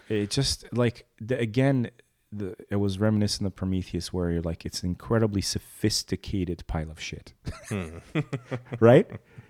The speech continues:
Speaker 1: It's like, you're like, "This, this shit, what is it? It's, it's made of nanites." <laughs> "What?" "Yes, they're, they're, they're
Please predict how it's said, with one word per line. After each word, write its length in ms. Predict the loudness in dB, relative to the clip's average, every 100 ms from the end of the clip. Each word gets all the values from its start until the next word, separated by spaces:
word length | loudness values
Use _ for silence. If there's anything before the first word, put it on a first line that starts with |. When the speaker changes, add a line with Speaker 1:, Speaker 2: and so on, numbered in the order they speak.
| 2
Speaker 1:
It's 160 | 4 6
like, 220 | 4 2 -8 -20 _ 4
you're 140 | 6
like, 260 | 6 4 0
"This, 280 | -4 -4 -6 _ _
this 100 | -6
shit, 480 | -4 2 2 2 0 2
what 120 | 4
is 120 | 6
it? 160 | 2 -2 _ _
It's, 360 | 0 0 -2 -10 _ _ _ _ _ -6
it's 200 | 0 4
made 220 | 6 6
of 120 | 6
nanites." 720 | 8 8 8 8 8 6 0 0 2 4 2 -2 -6 -6 -4 -6 -6 -2
<laughs> 60 | 6
"What?" 280 | 6 6 -2 _ _ 0
"Yes, 360 | 4 6 4 -2 _ _ _
they're, 260 | 2 2 2 _
they're, 140 | 4 6
they're 200 | 4